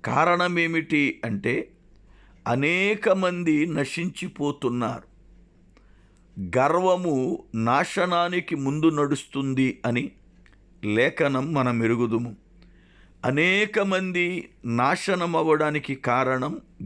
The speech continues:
గర్వమే. కొందరికి కుల గర్వం, కొందరికి మత గర్వం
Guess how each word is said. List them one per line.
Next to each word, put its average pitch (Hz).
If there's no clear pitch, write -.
గర్వమే. 120
కొందరికి 160
కుల 139
గర్వం, 135
కొందరికి 135
మత 120
గర్వం 123